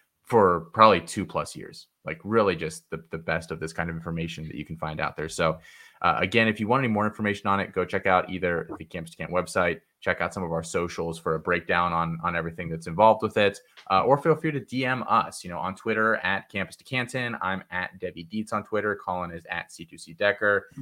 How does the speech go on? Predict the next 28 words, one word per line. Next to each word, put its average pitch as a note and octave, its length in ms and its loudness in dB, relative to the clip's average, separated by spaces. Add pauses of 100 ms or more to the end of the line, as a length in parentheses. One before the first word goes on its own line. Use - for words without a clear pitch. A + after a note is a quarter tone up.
(120)
You G2 100 -6
can F#2 160 -2
hit G#2+ 160 4
up G#2+ 240 2 (140)
at G2+ 180 6
C - 180 -2
F G2 120 2
B F2 80 -6
Winning E2+ 260 -2
Edge. C3 360 4
He's F#2 140 -12
got E2+ 280 -4
either, E2+ 260 -8
there's E2+ 240 -12
a, E2 220 -4
a E2+ 60 -6
profile E2 340 -8
on E2 120 -6
there E2 140 -4
for - 140 -14
him. B2 340 -2 (460)
Um, F#2+ 360 8
but G#2+ 120 0
yeah, G2 180 6
all, G2+ 160 2
all G2+ 200 4
that A#2 120 4
information. G2 720 -4